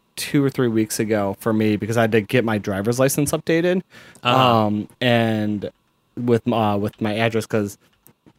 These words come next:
Speaker 1: short side story, in Illinois, you can update your address online,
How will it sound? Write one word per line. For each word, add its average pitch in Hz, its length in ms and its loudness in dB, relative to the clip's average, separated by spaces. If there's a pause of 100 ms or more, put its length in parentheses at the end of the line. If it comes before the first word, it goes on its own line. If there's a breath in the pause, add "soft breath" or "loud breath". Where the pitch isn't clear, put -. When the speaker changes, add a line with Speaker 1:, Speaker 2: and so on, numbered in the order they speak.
(180)
Speaker 1:
short - 440 -2
side 117 240 2
story, 117 320 2
in 135 100 2
Illinois, 156 320 4
you 139 80 2
can 131 120 -4
update 131 240 2
your 127 120 0
address 120 360 2
online, 107 600 -2